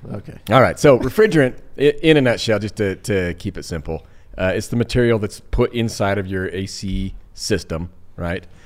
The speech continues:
Speaker 2: that, uh, is put under, yes, you look like you wanna say something.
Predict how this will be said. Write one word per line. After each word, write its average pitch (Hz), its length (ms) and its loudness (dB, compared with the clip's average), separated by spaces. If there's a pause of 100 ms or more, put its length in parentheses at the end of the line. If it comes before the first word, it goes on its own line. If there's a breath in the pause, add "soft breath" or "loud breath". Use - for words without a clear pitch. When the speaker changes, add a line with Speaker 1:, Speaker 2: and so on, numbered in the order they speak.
(220 soft breath)
Speaker 2:
that, 90 500 -4
uh, 87 420 -2 (160)
is 101 220 -4
put - 360 -4
under, 104 560 -2 (960)
yes, - 320 -16
you - 40 -14
look - 140 -16
like - 160 -18
you 73 80 -16
wanna 73 220 -12 (320)
say 71 180 -16
something. 71 320 -18